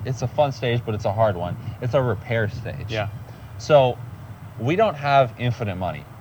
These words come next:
Speaker 2: Right.
Speaker 1: to constantly go onto Amazon
Speaker 2: Yeah,
Speaker 1: and
Speaker 2: get bits and pieces.
Speaker 1: Yeah, get new parts and
Speaker 2: Yeah.
Speaker 1: stuff like that. Stuff is expensive,
Speaker 2: Right,
Speaker 1: <laughs> right?
Speaker 2: right, right.
Speaker 1: Uh, we don't have the funding,
Speaker 2: No.
Speaker 1: or,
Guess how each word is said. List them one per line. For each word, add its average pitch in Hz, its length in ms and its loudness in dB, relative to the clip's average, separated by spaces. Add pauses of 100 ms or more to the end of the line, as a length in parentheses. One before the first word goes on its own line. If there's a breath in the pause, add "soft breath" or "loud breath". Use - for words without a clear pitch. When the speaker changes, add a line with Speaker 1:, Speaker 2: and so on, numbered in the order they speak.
Speaker 2:
Right. 117 220 2
Speaker 1:
to 95 60 -4 (440)
constantly 151 440 2
go 139 120 6
onto 143 200 4
Amazon 127 720 4
Speaker 2:
Yeah, 131 280 0
Speaker 1:
and 110 140 2
Speaker 2:
get 107 200 2
bits 139 180 -2
and 113 80 -4
pieces. 131 360 0
Speaker 1:
Yeah, 143 200 8
get 131 220 4
new 139 240 4
parts 143 580 6
and 127 80 0
Speaker 2:
Yeah. 131 100 0
Speaker 1:
stuff 131 240 4
like 127 180 2
that. 123 240 6 (140)
Stuff - 240 8
is 156 140 2
expensive, 180 600 4
Speaker 2:
Right, 156 180 8
Speaker 1:
<laughs> 139 100 2
right? 165 180 2
Speaker 2:
right, 151 360 10
right. 143 300 0
Speaker 1:
Uh, 123 200 10
we 127 100 6
don't 131 120 8
have 123 100 8
the 104 80 2
funding, 190 840 4
Speaker 2:
No. 127 180 2
Speaker 1:
or, 127 160 6